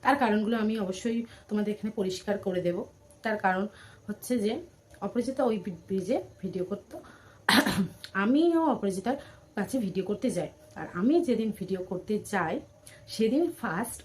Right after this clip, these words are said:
অপরাজিতা ওই ব্রিজে ফা-, ওই দিনই ফার্স্ট ওই ব্রিজে ভিডিও করতে আসে। তো ওখানে তো ভিডিও তো করছে, সবাই দেখেছো, আরও অনেকে আসে ভিডিও করতে। তো এখন আর তো দেখা যাচ্ছে অপরাজিতা আর ওখানে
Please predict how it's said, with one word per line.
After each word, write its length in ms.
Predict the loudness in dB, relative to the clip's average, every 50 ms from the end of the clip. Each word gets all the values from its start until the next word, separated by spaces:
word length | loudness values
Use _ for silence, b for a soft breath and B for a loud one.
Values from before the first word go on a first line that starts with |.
| -10
অপরাজিতা 360 | -8 -4 -2 -2 -2 -4 -6 -4 -2 0
ওই 80 | 0 0
ব্রিজে 320 | -2 -4 -6 -4 -2 -4 -4 -4 -6 -12 -6
ফা-, 180 | -4 -4 0 2
ওই 140 | 4 4 4 4 2
দিনই 200 | 0 0 -2 -2 -4 -4
ফার্স্ট 260 | -4 -4 -4 -6 -8 -8
ওই 100 | -8 -8 -8
ব্রিজে 200 | -8 -6 -4 -4 -4 -4
ভিডিও 200 | -6 -8 -8 -8 -8 -8
করতে 200 | -12 -12 -12 -18 -18 -18 B B B B B -4 -4
আসে। 200 | -4 -4 -8 -10 -12 -12 -18 -20 -20 -20 -20 -20 -20 -20 -18 -18 -18 -12 -4
তো 80 | 0 0 0
ওখানে 180 | 0 0 -2 0 0
তো 40 | 0 0
ভিডিও 220 | 0 0 2 0 0 0 -2
তো 60 | -6 -6 -4
করছে, 240 | -4 -4 -4 -4 -6 -4 -4
সবাই 160 | -2 -2 -2 -2
দেখেছো, 260 | -2 -4 -6 -8 -8 -12 B B B B B B B -4
আরও 140 | 0 2 2 2 2
অনেকে 240 | 2 0 0 0 -2 -2 -2 -4
আসে 200 | -6 -6 -8 -8 -8 -8 B B B B B B -6
ভিডিও 220 | -6 -4 -4 -4 -4 -4
করতে। 240 | -6 -8 -6 -8 -8 -8 -8 -12 -20 -20 _ _ -20 -20 _ _ -6
তো 60 | -2 -2 -2 -2 -2
এখন 180 | -6 -2 0 2 2 2
আর 80 | 2 0 -2 B B B B B -2
তো 60 | -2 -2 0
দেখা 160 | -2 -2 -2 -2
যাচ্ছে 260 | -2 -2 -2 -4 -4 -4 -4 -6 B B B B -6 -6
অপরাজিতা 380 | -4 -2 -2 -4 -4 -4 -4 -2
আর 80 | -2 -2 -2
ওখানে 180 | -2 -2 -2